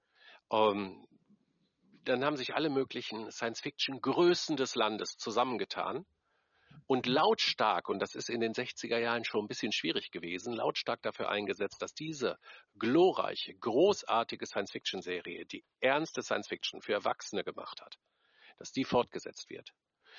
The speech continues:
Und dann gab's eine zweite Staffel. Alles, was danach kam, die Legende von den eine Million Briefen, die N B C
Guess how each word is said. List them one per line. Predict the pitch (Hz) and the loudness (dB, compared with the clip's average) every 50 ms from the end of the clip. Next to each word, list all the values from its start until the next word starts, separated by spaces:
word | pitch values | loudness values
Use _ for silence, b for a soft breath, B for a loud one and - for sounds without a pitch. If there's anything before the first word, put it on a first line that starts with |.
| B B B B B _ _ | B B B B B _ _
Und | - 127 127 - - b b b _ _ _ _ _ _ _ _ _ | 0 0 0 0 -6 b b b _ _ _ _ _ _ _ _ _
dann | 127 117 143 147 139 123 | 0 2 2 2 4 4
gab's | 107 92 87 - - | 4 4 2 2 -2
eine | - 85 | -6 -8
zweite | - - - - - - - | -4 -4 -4 -4 -4 -4 -8
Staffel. | - - - - - - - | -4 -6 -6 -4 -4 -4 0
Alles, | - 170 208 208 - - | 0 2 2 2 2 0
was | 151 139 - | -2 -2 2
danach | - 110 95 82 78 - - - | 0 0 0 0 -4 -6 -8 -10
kam, | - - - - - | -10 -10 -12 -12 -10
die | - 95 92 | -8 -6 -2
Legende | 98 101 95 110 117 135 139 139 139 | -2 2 4 4 4 4 4 2 0
von | 127 - 123 101 | 0 -2 0 0
den | 107 104 | 0 2
eine | - - 110 117 117 | 2 0 0 0 2
Million | 110 107 104 104 104 104 101 | 0 0 2 2 2 2 0
Briefen, | 101 98 101 110 120 117 - - | -2 -4 -4 -4 -4 -6 -6 -6
die | 104 101 | -2 -2
N | 90 92 98 | -2 -2 -2
B | 98 95 | -4 -6
C | - - - 104 104 104 101 101 98 - - - - 110 101 101 | -8 -6 -6 -4 -4 -4 -4 -6 -8 -10 -14 -14 -12 -12 -12 -12